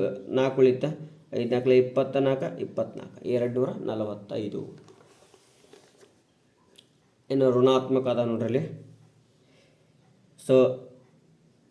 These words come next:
ಎ equal to ಮೈನಸ್ ಐದು, ಡಿ equal to ಮೈನಸ್ ಎಂಟು minus of minus ಐದು, ಮೈನಸ್ ಎಂಟು, minus into minus plus, so ಡಿ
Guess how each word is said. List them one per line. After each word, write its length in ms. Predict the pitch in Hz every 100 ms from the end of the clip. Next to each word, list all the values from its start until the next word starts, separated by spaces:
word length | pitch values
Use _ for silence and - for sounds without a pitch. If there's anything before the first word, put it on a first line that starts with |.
| _ _ _ -
ಎ 120 | 135 131
equal 240 | 131 135 131
to 40 | 135 127
ಮೈನಸ್ 320 | 127 131 127 127
ಐದು, 180 | 101 135 - - - _ _ _
ಡಿ 260 | 117 120 139 135
equal 260 | 135 131 117 113
to 60 | - - 113
ಮೈನಸ್ 420 | 113 131 139 139 139 135 139 - - 123
ಎಂಟು 280 | 139 143 139 160 - - - _ 113
minus 320 | 113 131 127 107
of 100 | - - 120
minus 280 | 120 110 107 107
ಐದು, 160 | 135 - - - _ _ _ _ _ _ _ 113
ಮೈನಸ್ 340 | 117 135 147 143
ಎಂಟು, 200 | 143 135 143 127
minus 240 | 123 131 135
into 120 | 131 135
minus 240 | 135 135 - -
plus, 240 | 123 - 110 - - _ -
so 80 | 131 127 - - 120
ಡಿ 100 | 131